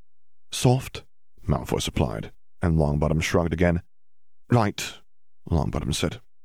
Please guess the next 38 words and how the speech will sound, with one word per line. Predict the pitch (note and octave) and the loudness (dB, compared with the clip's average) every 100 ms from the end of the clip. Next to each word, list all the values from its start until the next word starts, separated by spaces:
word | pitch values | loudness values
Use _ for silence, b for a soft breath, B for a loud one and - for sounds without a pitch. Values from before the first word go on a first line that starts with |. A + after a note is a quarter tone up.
| - - - - - - | -18 -18 -16 -16 -16 -2
"Anyway, | D3+ D3+ B2 | 4 6 4
if | |
you | E3+ | 2
come, | - G2 F#2 F2 | 0 0 2 0
you | |
can | G#2+ A#2+ | 2 2
sit | A#2 | 2
with | - | 2
us | C#3+ - | 0 0
if | E2+ | -4
you'd | - | -4
like. | - - - - - - - - | -8 -10 -14 -16 -18 -18 -2 4
We'll | B2+ | 6
be | B2+ | 6
in | B2+ | 6
the | A2 | 6
Hufflepuff | A2 A2+ F#2+ - | 4 2 2 0
stands, | - D#2+ D2 - | -2 -2 -2 -6
of | - | -2
course." | - - - - - - - - - - - - | -2 -2 -10 -16 -20 -18 -18 -18 -16 -16 -6 0
"I, | A#2 A2 - _ - - - C#3 | 2 2 -2 _ -20 -20 -4 0
sure," | - D#3 F2+ - - - | 4 4 2 -4 -18 -4
Hermione | A2 E2+ D2 E2 | 2 2 2 0
said, | F2+ F2 - B B B B B - | 2 0 -2 B B B B B -2
and | F#2+ E2+ | 0 2
she | E2+ | 2
looked | D#2+ - | 2 2
back | F2+ E2+ | 2 4
at | F2+ | 2
her | |
fellow | F2+ G2 F2+ | 4 6 6
delegates. | F#2+ F#2+ F#2 - - - - - - - - - - | 6 4 2 -2 -6 -10 -16 -20 -20 -18 -18 -18 -12
"Fleur | - D3 C#3+ | 2 6 6
and | C3+ | 6
I | C3 | 4
would | C3+ | 4
love | C#3 D#3+ | 4 0
to." | - C#2+ | -2 -8